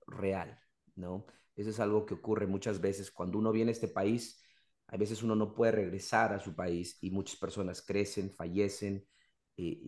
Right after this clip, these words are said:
y honestamente cambian, ya no es lo mismo. Yo cuando regreso al Perú, ya mis primos tienen,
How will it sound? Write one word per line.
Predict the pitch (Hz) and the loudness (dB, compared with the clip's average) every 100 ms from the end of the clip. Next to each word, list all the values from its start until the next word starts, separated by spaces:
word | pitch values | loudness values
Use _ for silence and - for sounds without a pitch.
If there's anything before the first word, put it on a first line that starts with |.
| 104 | 2
y | 101 | 6
honestamente | 104 120 - 135 127 127 110 123 110 - - _ _ | 6 6 4 4 6 4 6 6 6 4 -10 _ _
cambian, | - 139 175 131 90 - - _ | 8 10 10 8 4 -2 -16 _
ya | 101 117 | 0 4
no | 120 | 4
es | 117 | 4
lo | 120 | 2
mismo. | 135 139 92 - - _ _ _ | 2 0 -6 -8 -14 _ _ _
Yo | 98 117 117 | 2 4 6
cuando | 127 117 | 6 8
regreso | 110 110 113 127 | 6 6 6 4
al | 110 | 4
Perú, | 113 113 139 104 | 6 8 6 4
ya | 110 | 4
mis | 117 113 107 | 6 4 0
primos | - 113 120 120 | 0 2 2 2
tienen, | 113 113 113 110 | 2 4 4 2